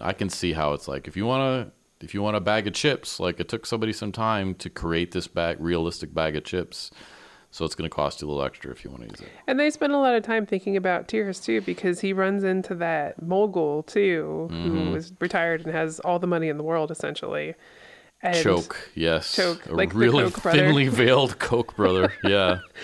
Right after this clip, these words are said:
Speaker 2: And they're out playing golf, and he's just buying these super expensive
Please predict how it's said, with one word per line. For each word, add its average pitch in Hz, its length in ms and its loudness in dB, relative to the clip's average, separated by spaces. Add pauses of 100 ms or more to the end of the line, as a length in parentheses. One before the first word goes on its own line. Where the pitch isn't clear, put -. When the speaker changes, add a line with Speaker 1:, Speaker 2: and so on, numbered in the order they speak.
(500)
Speaker 2:
And 226 560 4
they're 233 160 6
out 226 220 4
playing 240 320 4
golf, 220 400 2
and 170 240 0
he's 196 300 0
just 208 200 -2
buying 170 280 0
these 196 240 0
super 202 400 0
expensive 196 800 -2